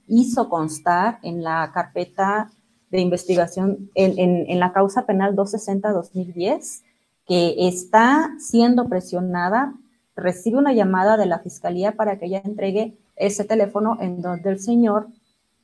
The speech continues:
tiene o tenía, si todavía lo tiene, todas esas grabaciones porque era mío. Y yo a él lo acusé de que me lo había robado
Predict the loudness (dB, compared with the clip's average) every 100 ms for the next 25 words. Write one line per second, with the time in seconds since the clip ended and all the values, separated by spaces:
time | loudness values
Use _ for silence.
0 | _ _ _ _ _ _ _ 4 6 6
1 | 4 2 0 0 0 0 0 2 0 -2
2 | -6 -8 -8 -2 0 2 2 0 -2 0
3 | 0 0 -4 -14 _ _ 2 4 4 -2
4 | -6 -4 -2 -2 -4 -10 -10 -10 -10 -8
5 | -10 -10 -10 -6 0 2 2 0 -8 -16
6 | -10 -2 6 8 8 8 6 6 0 -12
7 | -4 -2 0 -2 -6 -6 -4 -2 -4 -2
8 | -2 0 4 6 6 2 -2